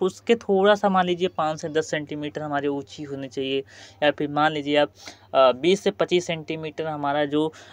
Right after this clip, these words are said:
लैंडस्केपिंग का जो कार्य होना चाहिए वो ऊपर होना चाहिए। समझ लीजिए कि ऊंचाई पर करना चाहिए, एक प्रकार से ओपन कल्चर होना चाहिए, खुला का स्थान होना चाहिए।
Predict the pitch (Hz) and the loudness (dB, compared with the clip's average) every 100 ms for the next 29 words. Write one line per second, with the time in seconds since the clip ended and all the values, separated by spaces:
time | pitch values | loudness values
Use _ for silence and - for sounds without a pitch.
0 | - 143 147 147 - 156 165 160 160 156 | -2 0 0 -2 -2 -4 -2 -2 -2 0
1 | - 139 151 147 147 170 175 170 156 143 | 4 4 4 0 -2 0 2 2 4 4
2 | 131 123 117 120 - 185 202 202 220 214 | 4 -4 -4 -2 0 2 2 2 2 0
3 | - 196 202 196 190 214 175 143 127 123 | 2 2 4 4 6 4 2 0 0 -2
4 | 120 120 117 120 117 120 120 117 - - | -6 -8 -4 -4 -4 -4 -2 -2 -4 -2
5 | 165 165 202 190 170 151 165 151 151 151 | 0 2 2 2 2 2 0 -2 -4 -6
6 | 165 160 147 139 135 135 131 - 127 123 | -8 -6 -2 -2 0 -2 -4 -6 -8 -8
7 | 120 117 120 117 | -12 -12 -14 -14